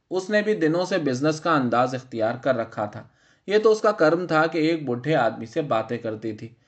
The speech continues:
वो काम करती तो पैसे लेती थी, बीच में वाफिर बातें कैसी। अंदर आने के बाद जब डॉली ने "यस सर" कहा तो संत राम ने छिछलती हुई नज़र उस पर डाली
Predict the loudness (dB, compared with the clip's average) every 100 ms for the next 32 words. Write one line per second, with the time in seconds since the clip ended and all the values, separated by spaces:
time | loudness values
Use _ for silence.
0 | _ _ 0 2 4 4 2 -2 -2 -2
1 | -4 -4 -6 -6 -2 -2 -2 -6 -8 -12
2 | -16 _ 0 2 2 0 0 2 4 4
3 | 2 0 0 -2 -4 -4 -4 -8 -14 _
4 | _ _ -2 2 4 4 4 2 -2 0
5 | 0 0 -2 -6 -2 -2 -2 -2 -2 -2
6 | -4 -4 -4 -2 -2 -2 -4 -6 -4 0
7 | 0 4 2 2 -2 -6 -8 -4 -2 0
8 | 0 0 -2 -2 -6 -6 -6 -2 0 0
9 | -2